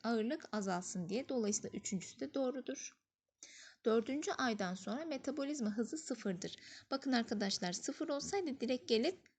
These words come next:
aşağıya doğru inmesi gerekiyordu, sıfıra doğru, ama burada sabit devam etmiş. Metabolizma hızı sıfırdır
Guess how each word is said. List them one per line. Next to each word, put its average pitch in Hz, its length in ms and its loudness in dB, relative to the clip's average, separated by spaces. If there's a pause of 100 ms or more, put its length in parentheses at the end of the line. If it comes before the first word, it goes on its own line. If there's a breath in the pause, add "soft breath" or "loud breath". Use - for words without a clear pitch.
(100)
aşağıya 220 400 2
doğru 202 220 4
inmesi 175 440 -2
gerekiyordu, 175 480 -2
sıfıra 180 420 -4
doğru, 165 240 0 (120)
ama 214 360 2 (340 loud breath)
burada 226 220 0
sabit 208 460 -2
devam 165 280 0
etmiş. 165 360 -4
Metabolizma 208 600 0
hızı 170 160 -6
sıfırdır 220 640 -2